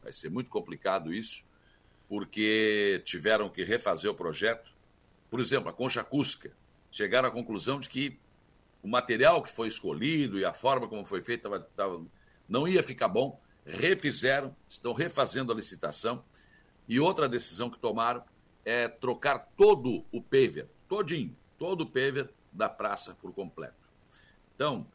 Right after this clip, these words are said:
o coreto também, porque, na verdade, a escadaria que foi feita não era igual àquela que, de antigamente. Então, foi desmanchado, está sendo feito de novo,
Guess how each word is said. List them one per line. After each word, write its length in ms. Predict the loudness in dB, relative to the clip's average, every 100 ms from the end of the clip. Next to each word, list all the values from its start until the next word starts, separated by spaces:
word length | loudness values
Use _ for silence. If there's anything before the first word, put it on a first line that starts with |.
| _
o 80 | -2
coreto 420 | 2 4 2 0
também, 380 | -4 -2 -6 -8 _ _ _
porque, 240 | -20 -8
na 120 | -6 -2
verdade, 680 | -4 0 0 0 -2 -2
a 100 | 0
escadaria 800 | -2 -4 2 2 2 -2 2 0
que 80 | 0
foi 180 | -6 -6
feita 320 | -4 -4 -4
não 240 | -4 -2
era 240 | 2 2 2
igual 380 | 0 0 0 -2
àquela 380 | -6 -4 -4
que, 360 | -8 -14 -18 -18 -20 _ -20 -16 -14 -12 -8
de 80 | -8
antigamente. 560 | -8 -6 -6 -6 -12 -8
Então, 160 | -8
foi 140 | -6 -8
desmanchado, 840 | -8 -12 -6 -6 -4 0 0 -2 _ _ _ -20 _ _
está 180 | -14 -8
sendo 240 | -6 -6
feito 280 | -4 -6 -6
de 120 | -6
novo, 360 | 0 0 0